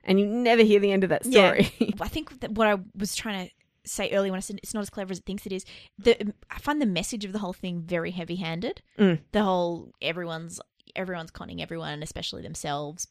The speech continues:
Speaker 2: blah, blah, blah.
Speaker 1: Yeah.
Speaker 2: You know, it do-, it doesn't matter which side, you might be on the right side of the law, but you're still the worst person in the room or whatever. That was, I thought that was a little heavy-handed.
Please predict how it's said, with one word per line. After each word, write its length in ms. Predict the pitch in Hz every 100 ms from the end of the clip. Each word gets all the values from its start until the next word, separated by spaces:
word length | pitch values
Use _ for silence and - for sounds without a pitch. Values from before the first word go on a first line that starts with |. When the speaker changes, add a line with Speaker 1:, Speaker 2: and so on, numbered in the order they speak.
| -
Speaker 2:
blah, 200 | 170 147
blah, 140 | 139
blah. 200 | 147 139
Speaker 1:
Yeah. 220 | 185 151 - -
Speaker 2:
You 60 | 165
know, 40 |
it 60 | 170
do-, 80 | -
it 180 | 196
doesn't 180 | 190 185
matter 140 | 180 160
which 180 | 170
side, 320 | - 165 - 190 _ -
you 140 | - 185
might 200 | 185 175
be 100 | -
on 300 | 165 160 160 - -
the 120 | 170 175 _
right 260 | 180 160 -
side 200 | 170 160
of 60 | 165
the 60 |
law, 280 | 156 156 156
but 140 | 165
you're 60 | 165
still 180 | - 160
the 60 | 156
worst 300 | 143 160 -
person 280 | - - 170
in 80 | 156
the 140 | 156 196 -
room 380 | 170 160 165
or 60 | 160
whatever. 300 | 165 156 156 - - - _ -
That 120 | 247
was, 140 | 240 226
I 160 | 233 240
thought 200 | 294 285
that 120 | 262
was 120 | 254
a 60 | 202
little 220 | 185 226
heavy-handed. 720 | 220 208 202 196 427 523 -